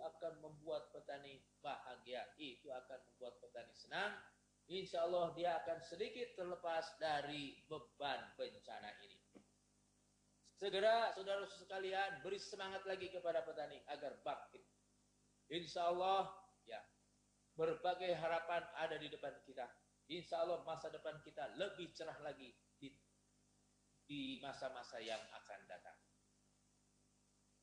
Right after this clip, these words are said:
Saudara-saudaraku para penyuluh, sekali lagi saya sampaikan bahwa dalam kondisi apapun pertanian tidak boleh berhenti.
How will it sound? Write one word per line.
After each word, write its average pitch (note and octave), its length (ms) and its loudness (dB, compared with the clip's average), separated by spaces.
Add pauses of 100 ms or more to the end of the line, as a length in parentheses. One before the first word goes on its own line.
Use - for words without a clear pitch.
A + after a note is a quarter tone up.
(100)
Saudara-saudaraku A#3 760 8
para A3 300 6
penyuluh, A3 400 0
sekali G#3+ 320 0
lagi G#3 400 0 (2250)
saya E3+ 160 8
sampaikan G3 560 4 (400)
bahwa F#3+ 320 6
dalam G3+ 320 4 (160)
kondisi G#3 440 -6
apapun G3 560 2 (360)
pertanian G#3 640 2 (160)
tidak F#3+ 320 2
boleh F#3 240 -2
berhenti. D#3 400 -12